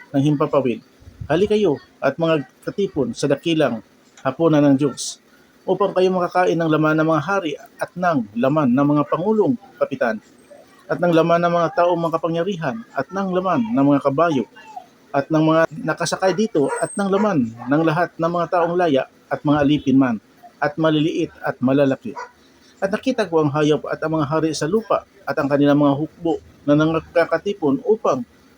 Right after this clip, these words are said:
makipagbaka laban doon sa nakasakay sa kabayo at laban sa kanyang hukbo.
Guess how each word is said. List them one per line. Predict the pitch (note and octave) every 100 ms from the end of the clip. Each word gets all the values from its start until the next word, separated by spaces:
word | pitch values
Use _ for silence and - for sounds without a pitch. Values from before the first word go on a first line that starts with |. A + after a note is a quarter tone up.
| -
makipagbaka | C#3+ D#3 C#3 D#3 D#3
laban | D3 D#3 D3 C#3+
doon | D3+ C#3+ C#3+
sa | D3
nakasakay | D3 C3+ D#3 D3+ D3+
sa | C#3 E3+
kabayo | E3 F3 C#3 B2+ -
at | - -
laban | E3+ G#3 C#3 - - _ - -
sa | D3 C#3+
kanyang | C#3 C3+
hukbo. | D3 - A#2+